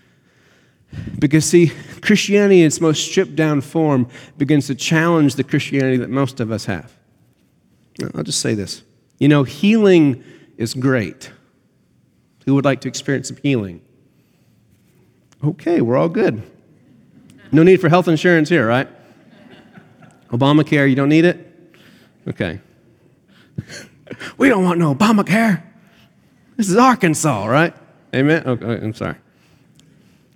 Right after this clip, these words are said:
Healing is great, but you know what? So is food. Miracles are great.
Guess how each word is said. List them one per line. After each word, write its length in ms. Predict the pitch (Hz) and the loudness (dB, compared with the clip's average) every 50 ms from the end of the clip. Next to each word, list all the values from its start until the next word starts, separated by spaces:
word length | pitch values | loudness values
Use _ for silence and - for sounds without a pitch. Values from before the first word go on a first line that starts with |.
| _ _ - - - - - | _ _ -20 -20 -10 0 4
Healing 320 | 202 254 285 269 247 226 | 6 6 8 8 6 6
is 140 | 208 170 151 | 4 4 4
great, 320 | 175 196 202 185 135 135 | 4 4 4 4 2 0
but 180 | 151 151 - - - - _ _ _ | -2 -4 -4 -6 -12 -20 _ _ _
you 100 | - 147 | 0 2
know 100 | 151 156 | 4 4
what? 320 | 165 175 180 170 - - - - - _ _ _ | 6 4 4 2 0 -4 -20 -20 -20 _ _ _
So 300 | - - - - 143 131 | -8 -6 -4 -2 -2 -2
is 160 | 120 - - | -2 -4 -6
food. 420 | - - 156 131 110 101 87 - - _ _ _ _ _ _ _ _ _ _ _ _ _ _ _ _ _ _ _ _ _ _ _ _ _ _ _ _ _ _ _ _ _ _ _ _ _ _ _ _ _ _ _ _ _ _ _ _ _ _ _ _ _ - | -8 -4 -2 -2 -2 -2 -4 -8 -16 _ _ _ _ _ _ _ _ _ _ _ _ _ _ _ _ _ _ _ _ _ _ _ _ _ _ _ _ _ _ _ _ _ _ _ _ _ _ _ _ _ _ _ _ _ _ _ _ _ _ _ _ _ 0
Miracles 500 | 120 156 190 214 220 - - 180 160 143 | 2 4 6 6 4 2 0 -2 -2 -2
are 60 | 143 | -2
great. 360 | 131 139 156 170 156 123 - | 0 2 2 2 2 0 -4